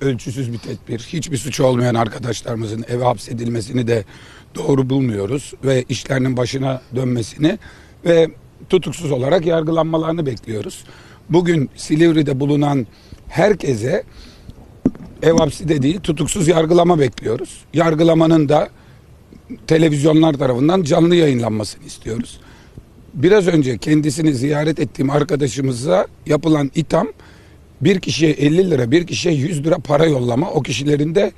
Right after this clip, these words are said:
terörle irtibatlı olması gibi. Akıl almaz bir şey. Yani üstünde para yok diye, "Ver bana numaranı, sana para atayım." demiş birkaç yıl önce.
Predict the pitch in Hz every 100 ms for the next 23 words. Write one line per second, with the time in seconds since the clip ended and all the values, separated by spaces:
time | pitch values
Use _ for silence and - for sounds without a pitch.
0 | - - - 156 165 156 165 139 120 -
1 | 135 - 151 131 117 - - 95 110 -
2 | - - - 196 180 170 165 185 120 -
3 | - 123 107 - 113 143 135 110 - -
4 | - 135 - 175 175 165 170 185 165 165
5 | 135 107 - - - - - - 156 175
6 | 175 165 151 135 - 151 165 165 139 -
7 | 147 151 151 156 156 180 165 131 165 -
8 | - - 123 165 127 - 135 135 180